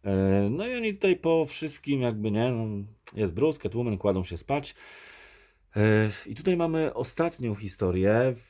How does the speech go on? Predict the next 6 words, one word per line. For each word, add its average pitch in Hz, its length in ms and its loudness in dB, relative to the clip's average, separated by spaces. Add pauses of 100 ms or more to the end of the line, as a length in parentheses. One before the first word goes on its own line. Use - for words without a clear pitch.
w, 113 1160 0 (1400)
gdzie, 143 420 2
e, 127 320 0
Selina 156 480 -2
udaje 117 440 2
się 98 600 0